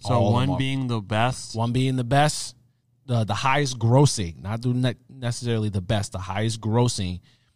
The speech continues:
Speaker 2: What is your, what
Speaker 1: Like
Speaker 2: is
Speaker 1: what
Speaker 2: n-
Speaker 1: they made?
Speaker 2: Yeah, the money.
Speaker 1: Okay. Um,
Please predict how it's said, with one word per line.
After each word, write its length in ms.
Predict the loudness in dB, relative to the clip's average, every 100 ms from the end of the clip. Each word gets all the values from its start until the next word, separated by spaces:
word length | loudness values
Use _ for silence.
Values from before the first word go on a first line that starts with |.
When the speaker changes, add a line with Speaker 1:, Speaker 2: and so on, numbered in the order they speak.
| _ _ _ _ _ _ _ _ _ -20 -20 _ _
Speaker 2:
What 280 | -4 -2 -2
is 280 | -2 -2 -2
your, 200 | -4 -4
what 240 | -4 -2
Speaker 1:
Like 80 | 0
Speaker 2:
is 60 | -2
Speaker 1:
what 100 | -2
Speaker 2:
n- 60 |
Speaker 1:
they 100 | -4
made? 320 | -6 -6 -8 -10 _
Speaker 2:
Yeah, 220 | -6 -6 -6
the 100 | -6
money. 280 | -6 -6 -12 _ -20
Speaker 1:
Okay. 200 | -18 -18 -20 -20 -12
Um, 320 | -10 -10 -12